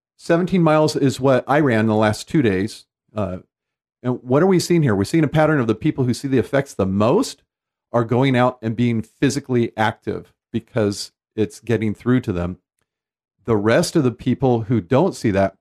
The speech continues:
please take this as a cue for you. If you're not actively engaged in physical activity throughout the week,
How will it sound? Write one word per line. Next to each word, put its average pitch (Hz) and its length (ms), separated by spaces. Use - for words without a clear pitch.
please 156 420
take 151 300
this 127 200
as 117 220
a 107 80
cue 143 300
for 110 200
you. 110 560
If 110 180
you're 113 120
not 117 500
actively 120 520
engaged 107 500
in 92 200
physical 135 520
activity 110 840
throughout 104 380
the 101 80
week, 101 360